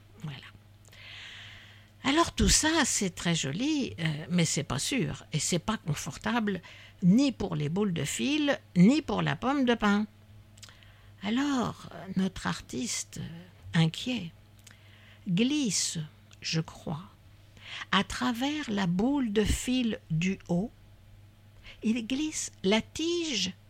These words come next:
d'un épi de blé qui passait par là. Cette tige tient bien entre les fils croisés et aérés de la boule. Et l'épi,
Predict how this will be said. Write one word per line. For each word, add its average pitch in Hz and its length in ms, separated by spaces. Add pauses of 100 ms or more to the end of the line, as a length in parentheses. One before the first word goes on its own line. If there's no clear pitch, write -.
(100)
d'un 196 260
épi 277 400
de 190 160
blé 175 520
qui 226 160
passait 208 420
par 247 260
là. 185 240 (3250)
Cette - 540
tige 330 420
tient 302 240
bien 196 380 (640)
entre 180 320
les 170 160
fils 226 360
croisés 180 760
et 160 220
aérés 160 500
de 214 120
la 180 200
boule. 160 460 (1600)
Et 277 100
l'épi, 294 580